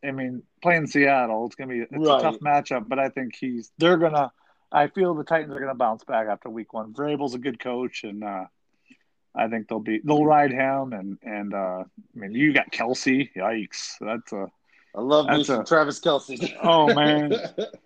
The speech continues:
Speaker 2: a
Speaker 1: So,
Speaker 2: beautiful
Speaker 1: I
Speaker 2: man. I saw a quote from him that I loved. He, uh, said, "There's times I'll look over on the line of scrimmage before the play, and I'll give Pat the eye." That just means, "Bro, I'm about to make some shit up."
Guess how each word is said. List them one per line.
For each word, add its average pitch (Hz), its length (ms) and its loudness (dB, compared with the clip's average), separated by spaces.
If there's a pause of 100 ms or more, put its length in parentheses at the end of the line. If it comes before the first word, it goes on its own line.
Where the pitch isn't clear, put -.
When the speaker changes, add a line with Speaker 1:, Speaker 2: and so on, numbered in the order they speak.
(920)
Speaker 2:
a - 40 -20
Speaker 1:
So, 123 360 0
Speaker 2:
beautiful 175 380 4
Speaker 1:
I 156 40 -4
Speaker 2:
man. 151 300 -2 (480)
I 143 120 2
saw 180 500 4 (140)
a 139 80 -12
quote 170 440 -8
from 139 200 -10
him 135 200 -10
that 131 120 -6
I 123 80 -2
loved. 123 460 -2 (240)
He, 147 280 -2
uh, 131 100 -6 (120)
said, 143 360 -8
"There's 135 340 -4
times 160 380 0
I'll 135 120 2
look 151 200 0
over 147 300 0
on 135 140 0
the 131 60 -6
line 139 260 -4
of 113 80 -10
scrimmage 135 400 -6
before 139 240 -2
the 123 80 -4
play, 123 340 0 (520)
and 131 100 0
I'll 143 200 4
give 135 200 0
Pat 160 360 -4
the 143 180 2
eye." 123 460 2 (240)
That 135 200 -8
just 135 200 -8
means, 139 280 -8
"Bro, 127 340 2
I'm 147 100 -2
about 151 260 2
to 127 60 -12
make 139 160 -4
some 117 120 -14
shit 139 240 -4
up." 123 220 -2